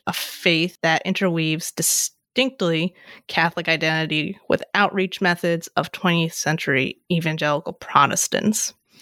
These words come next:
and the anxieties of middle-class emerging adulthood.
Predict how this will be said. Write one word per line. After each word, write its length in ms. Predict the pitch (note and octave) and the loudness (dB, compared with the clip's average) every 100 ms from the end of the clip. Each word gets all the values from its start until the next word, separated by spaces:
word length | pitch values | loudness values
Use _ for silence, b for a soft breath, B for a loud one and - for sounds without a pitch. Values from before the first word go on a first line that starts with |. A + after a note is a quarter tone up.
| B B - | B B -6
and 100 | F#3 | -2
the 140 | F#3 | 0
anxieties 880 | F3 F3 F3+ E3+ E3+ D#3+ D3+ C#3+ - - | 0 0 0 2 2 0 -4 -6 -6 -2
of 240 | D#3 D#3 | -2 0
middle-class 680 | F3+ D#3+ E3 - C#3+ D#3 - | 0 0 0 0 2 0 -2
emerging 420 | E3+ D#3+ D#3+ E3 E3 | 0 2 2 0 -2
adulthood. 720 | E3+ D#3 C#3 - - - | -2 0 0 -2 -8 -6